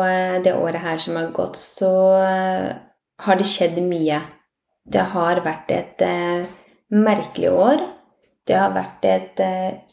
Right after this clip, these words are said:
fint år. Og det har vært et, eh, vanskelig år, altså da fram til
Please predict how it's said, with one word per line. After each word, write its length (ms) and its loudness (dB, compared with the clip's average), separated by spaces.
fint 480 -8
år. 400 2
Og 180 4
det 100 4
har 200 0
vært 280 -8
et, 400 -2
eh, 540 -2
vanskelig 680 2
år, 260 2
altså 240 -2
da 120 2
fram 480 -6
til 440 0